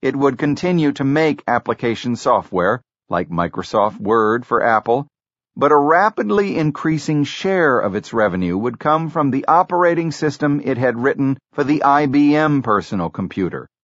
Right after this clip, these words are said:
The year before, two hundred seventy-nine thousand Apple twos were sold,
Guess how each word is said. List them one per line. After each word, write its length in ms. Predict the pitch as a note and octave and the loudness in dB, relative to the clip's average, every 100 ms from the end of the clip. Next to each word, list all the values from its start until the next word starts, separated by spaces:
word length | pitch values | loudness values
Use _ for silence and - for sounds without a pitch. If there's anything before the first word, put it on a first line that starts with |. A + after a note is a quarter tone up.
| _ _ _ _ _ _ _ _ | _ _ _ _ _ _ _ _
The 100 | - | -6
year 240 | F#2 C#3+ E3+ | -2 0 0
before, 540 | E3+ D3+ C3 B2+ B2+ _ _ | 0 0 2 4 2 _ _
two 200 | F#3 G#3+ | 0 0
hundred 360 | F#3 E3+ E3 | 0 0 -2
seventy-nine 760 | - D3 D3 F3 E3 D3+ D3+ D#3 | -2 0 0 0 0 2 2 0
thousand 480 | C#3+ B2+ B2 A2+ A#2+ | 0 2 2 0 -2
Apple 460 | - B2+ C3+ D#3 C#3+ | 0 -2 0 -2 -4
twos 520 | - G3+ C#3+ G#2 - | -2 0 0 0 -2
were 160 | G2+ G#2+ | -4 -4
sold, 480 | - B2+ F#2 G2+ | 0 2 2 -2